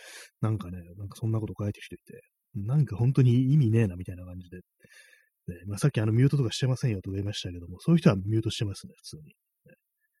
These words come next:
つまんないしっていう感じで。まあ、ここまで言うんだったらブロックしろっていうね、感じはありますけども、あと気が変わってブロックするかもしれないですね。なんか、ブロックっていうか、ブロ-、ブロ解ってやつですね。一旦ブロックしてね、こう、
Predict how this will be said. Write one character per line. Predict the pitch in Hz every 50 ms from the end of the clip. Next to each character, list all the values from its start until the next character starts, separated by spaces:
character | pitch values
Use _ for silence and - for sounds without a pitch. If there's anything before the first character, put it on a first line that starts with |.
| _ _ _
つ | - -
ま | 123 110
ん | 92
な | -
い | -
し | - - -
っ |
て | - 120
い | 117
う | - _ - - - - - _
感 | - - 98 92
じ | 92 95
で。 | 95 92 95 - _ _ _ _ _ _ _ _ _ _ _ _ _ _ _ _ _ _ _ _ _ _
ま | - -
あ、 |
こ | - -
こ | 147 175
ま | 165
で | 123
言 | 120
う | 110
ん |
だ | 101
っ | -
た | 101
ら | 92
ブ | 95 113
ロ | 113 139
ッ | 147 -
ク | - -
し | - -
ろ | 101 98
っ | - _
て | - 92
い |
う | 85
ね、 | 92
感 | - - 101 98
じ | 101 104
は | 104
あ | 113
り | 131
ま | 139 143
す | -
け | - 110
ど | - 87
も、 | 85 85 85 _ _ _ _ _ - 104 120
あ | 147
と | 117 -
気 | - - 123
が | 127 143
変 | - 135
わ | 147
っ |
て | - 143
ブ | 120 - 107
ロ | 123
ッ | 147
ク | - -
す | -
る | 90
か | -
も | - -
し | -
れ | 104
な | 92 90
い |
で | 90 -
す | - 87
ね。 | - - _ _ _ _ _ _ -
な | -
ん | - 101 101 95
か、 | - _ _ _ _ _ _
ブ | 120
ロ | 120 143
ッ |
ク | - - -
っ |
て | _ -
い | 87
う |
か、 | 90 92
ブ | 101 107
ロ-、 | 117 120 - _ _ _ _ _ _ _ _
ブ | - 113
ロ | 120 120
解 | - 127 123 117
っ |
て | - - 117
や | -
つ | -
で | - -
す | - -
ね。 | 110 - _ _ _ _ - - - _ _
一 | 120 110
旦 | - 135 123
ブ | 120 131
ロ | 127
ッ | 127 -
ク | - -
し | -
て | - 87
ね、 | 90 - - _ _ _
こ | _ 139 -
う、 | -